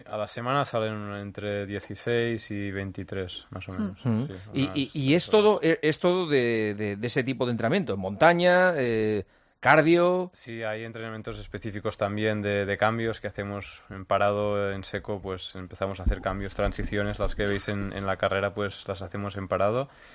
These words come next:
Speaker 1: Y sí, muchas horas, eh, mucha intensidad, mucho gimnasio también, ah, un poco de todo.
Speaker 3: Mm. Oye, tú, eh, lo has contado que, eh, te ha entrenado Kilian Jornet.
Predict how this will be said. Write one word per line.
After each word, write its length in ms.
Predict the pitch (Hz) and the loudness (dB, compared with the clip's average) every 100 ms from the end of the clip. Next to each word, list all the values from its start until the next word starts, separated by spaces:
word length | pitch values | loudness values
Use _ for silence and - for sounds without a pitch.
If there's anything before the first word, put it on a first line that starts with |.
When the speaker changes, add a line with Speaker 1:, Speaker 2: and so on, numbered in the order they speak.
| - _ | -20 _
Speaker 1:
Y 200 | - 110 | -4 -2
sí, 140 | - 104 | 0 0
muchas 360 | 95 - 98 | 0 -2 0
horas, 420 | 107 98 92 - - | 2 2 0 -8 -8
eh, 260 | 95 92 92 | -6 -6 -8
mucha 240 | 92 - | -12 -10
intensidad, 680 | 95 95 - 107 113 117 113 | -8 -8 -6 2 6 6 4
mucho 240 | 101 95 101 | 0 -8 -10
gimnasio 440 | - 98 101 101 | -8 -8 -6 -6
también, 500 | 95 98 107 113 120 - - - _ _ | -6 -4 -4 -4 -8 -14 -20 -20 _ _
ah, 200 | 98 95 | -4 -4
un 80 | 95 | -2
poco 200 | 104 95 | -2 -2
de 80 | 90 | -4
todo. 280 | - 90 - | -6 -10 -2
Speaker 3:
Mm. 120 | 120 107 - | 0 0 -2
Oye, 200 | - 135 | 2 2
tú, 240 | 131 165 - | 4 0 2
eh, 280 | 131 123 110 - 82 82 | 0 0 -2 -10 -10 -6
lo 80 | 101 | -6
has 100 | - | -2
contado 360 | 117 135 143 | 4 6 6
que, 300 | 139 113 104 - | 4 0 0 -2
eh, 600 | 110 101 98 98 98 95 | -2 0 -2 -4 -4 -2
te 60 | 110 | -2
ha 40 | |
entrenado 320 | 113 113 127 113 | 0 2 2 2
Kilian 300 | 123 117 117 | 0 2 2
Jornet. 420 | 110 151 233 | 2 2 2